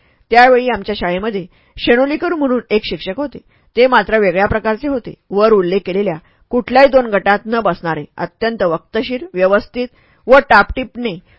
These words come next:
काम करणारे शिक्षक म्हणून त्यांचा नावलौकिक होता. त्यांचे चालणे बोलणे सुद्धा अगदी खास शिलेदार होते. त्यांना खरा शौक होता शिकवण्याचा आणि क्रिकेटचा.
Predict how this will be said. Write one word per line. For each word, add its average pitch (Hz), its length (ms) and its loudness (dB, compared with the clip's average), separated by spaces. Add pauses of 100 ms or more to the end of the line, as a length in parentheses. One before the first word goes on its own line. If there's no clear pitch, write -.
(120)
काम 233 240 4
करणारे 190 400 -8
शिक्षक 214 360 -14
म्हणून 254 200 -10 (200)
त्यांचा 208 280 -4
नावलौकिक 226 500 -4
होता. 262 200 -10 (340)
त्यांचे 220 300 0
चालणे 196 360 -2
बोलणे 190 300 -4
सुद्धा 196 260 -4
अगदी 208 300 -4
खास 226 300 0
शिलेदार 185 380 -4
होते. 226 220 -10 (400)
त्यांना 202 260 -2
खरा 220 260 0
शौक 208 240 -6
होता 190 240 -6
शिकवण्याचा 226 720 -6
आणि 208 140 -8
क्रिकेटचा. 202 520 -8